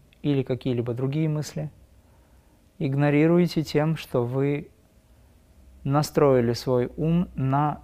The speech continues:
ощущения, которые возникают в центре лба,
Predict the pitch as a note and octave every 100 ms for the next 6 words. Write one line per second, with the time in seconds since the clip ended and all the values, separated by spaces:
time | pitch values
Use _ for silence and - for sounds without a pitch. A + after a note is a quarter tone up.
0 | - C3 - C#3 - D#3+ C3+ G#2+ A#2+ -
1 | - - - - C3 C#3+ C#3 C3+ C3 C#3+
2 | C#3+ B2+ A2+ - - - C#3+ D3 D3+ D3+
3 | C#3+ D3+ D#3